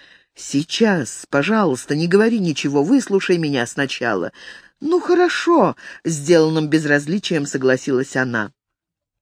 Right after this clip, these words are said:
"Филипп — очень хороший приор. Благодаря его умелому руководству монастырь богатеет. У меня здесь надежная работа. Нам больше никогда не придется бродить по дорогам. Это я обещаю.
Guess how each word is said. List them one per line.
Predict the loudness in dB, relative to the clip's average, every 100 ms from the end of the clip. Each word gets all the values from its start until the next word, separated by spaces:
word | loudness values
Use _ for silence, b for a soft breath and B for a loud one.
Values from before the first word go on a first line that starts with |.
| _ _ _ _ _ _ _
"Филипп — | -4 0 0 -2 -8 -20 B B B
очень | 2 4 -2
хороший | 0 2 2 0 -2
приор. | -2 -2 2 2 -2 -10 B B
Благодаря | 2 2 4 2 2
его | 2 2 4 4
умелому | 4 2 0 2 0
руководству | 0 0 0 0 -2 -2
монастырь | 0 0 -4 -4 -4 -2
богатеет. | -2 -2 -2 0 2 4 2 -2 B B B
У |
меня | 0 2 0 0
здесь | -2 0 -2 0
надежная | 0 2 2 2 2 0
работа. | 0 0 2 2 2 -2 -4 B B
Нам | 0 2 4
больше | 4 4 2
никогда | 4 2 2 4
не | 4 2
придется | 0 2 2 2 2
бродить | 4 4 2 -2
по | -2
дорогам. | 0 4 4 4 0 -2 B B
Это | -4 -2 0
я | 2
обещаю. | 0 -2 -6 -4 -2 -2 -2 -4